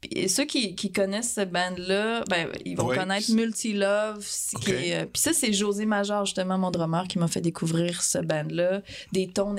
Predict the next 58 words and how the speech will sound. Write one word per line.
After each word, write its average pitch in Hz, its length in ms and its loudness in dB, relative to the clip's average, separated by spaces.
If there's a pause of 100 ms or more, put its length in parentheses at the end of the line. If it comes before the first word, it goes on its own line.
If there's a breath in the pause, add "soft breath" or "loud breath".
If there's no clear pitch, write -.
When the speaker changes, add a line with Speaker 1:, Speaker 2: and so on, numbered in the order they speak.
Speaker 1:
écœurants, 180 760 0
des 170 220 0
drums 175 560 -2
débiles, 175 460 0
un 175 120 0
peu 196 220 0
à 165 100 0
la, 151 460 0 (720 loud breath)
à 165 160 0
la... 147 800 0 (120)
Merde, 165 440 2
j'ai 160 160 4
oublié, 160 400 4
mais 185 160 2
ce, - 140 0 (200)
euh, 175 460 -2
Black 180 340 0
Keys, 185 540 2 (100)
Speaker 2:
OK, 135 120 2
Speaker 1:
que 139 140 2 (200)
Speaker 2:
ok. 151 40 4
Speaker 1:
j'ai 147 160 2
écouté 156 360 2
mi-, 165 180 2
mi-, 170 300 4
un 160 100 2
million 156 280 2
de 151 60 -4
fois. 196 140 -2 (420 loud breath)
Bref, 185 300 0 (100)
vraiment 180 220 0
Speaker 2:
Ok, 190 100 0
Speaker 1:
le 190 60 0
fun. 175 200 0 (160)
Speaker 2:
ok. 143 60 -4
Speaker 1:
Puis, 220 100 2
tu 202 100 2
sais, 311 260 2
c'est 247 240 -2
toute 415 160 0
la 359 140 4
musique 240 340 2
qui - 80 -2
s'écoute 220 300 0
bien. 220 120 2
Je 247 60 0
trouve 302 160 -4
qu'on 254 180 4
a 190 60 0 (320)
besoin 180 320 0
beaucoup 190 300 0
de 196 160 4
douceur 196 480 2
en 208 80 2
ce 180 100 2
Speaker 2:
Oui. 190 160 4
Speaker 1:
moment, 226 140 0
là. 247 80 0